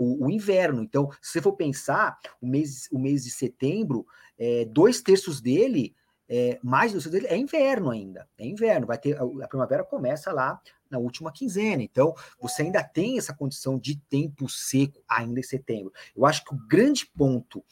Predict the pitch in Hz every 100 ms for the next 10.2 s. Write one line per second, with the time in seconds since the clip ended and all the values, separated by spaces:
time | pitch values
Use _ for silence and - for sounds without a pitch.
0 | - - _ 113 117 117 113 110 - _
1 | _ 160 220 214 214 151 113 123 170 190
2 | 104 - - - 123 143 151 143 131 -
3 | 156 180 160 - 135 123 147 175 - -
4 | - 127 131 143 143 143 - 143 131 143
5 | 147 156 - _ 127 139 127 135 - 160
6 | - 107 143 160 - 151 110 90 _ 107
7 | 135 - - - - 131 127 113 101 -
8 | 139 - 147 143 165 160 190 196 220 302
9 | - 190 127 - 135 160 160 131 104 -
10 | - 135